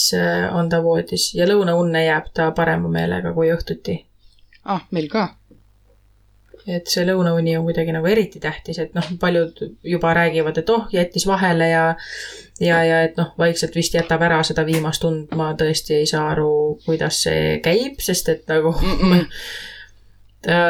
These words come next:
Speaker 1: laseb täiesti rahulikult vähemalt kaks tundi und. Äh, jah, et kuskil siis ühest kolmeni umbes, nii nagu ta lasteaias on. Äh, üks päev ta just, ma ei tea, mis tal juhtus, täiesti normaalne hommik oli olnud, täiesti normaalne öö oli enne seda olnud, tüüp magas kella poole viieni.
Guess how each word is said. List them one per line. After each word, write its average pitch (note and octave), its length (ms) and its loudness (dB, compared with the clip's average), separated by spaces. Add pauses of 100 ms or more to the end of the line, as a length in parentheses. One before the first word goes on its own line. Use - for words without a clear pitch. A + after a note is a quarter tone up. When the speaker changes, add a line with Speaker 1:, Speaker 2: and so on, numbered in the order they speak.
(200)
Speaker 1:
laseb F3 360 0
täiesti E3+ 560 2
rahulikult E3 560 0
vähemalt E3 400 0
kaks E3 320 -2
tundi E3 240 0
und. A3 240 2 (2000)
Äh, E3 400 -6 (140)
jah, F3+ 200 0
et F3 80 0
kuskil F3 300 -4
siis F3 120 0
ühest F3+ 300 2
kolmeni E3 360 2
umbes, D#3 260 -2
nii E3 120 0
nagu D#3+ 200 -2
ta D#3+ 100 0
lasteaias D#3+ 480 -2
on. G#3+ 220 0 (840)
Äh, D#3+ 300 2
üks - 200 0
päev F3 160 2
ta E3 120 2
just, E3 480 -2
ma F3+ 320 2
ei E3+ 80 2
tea, E3+ 160 2
mis E3 180 0
tal D#3 160 0
juhtus, A#3 380 -2
täiesti F#3+ 360 0
normaalne E3+ 400 2
hommik A#3 300 2
oli G#3 160 2
olnud, G3 160 0
täiesti E3 320 0
normaalne D#3 420 0
öö G#3+ 320 4
oli F3 160 0
enne E3+ 160 0
seda E3 240 0
olnud, D3+ 380 0
tüüp F#3 260 0
magas D#3+ 320 0
kella D3+ 200 2
poole D3+ 360 4
viieni. C#3+ 380 0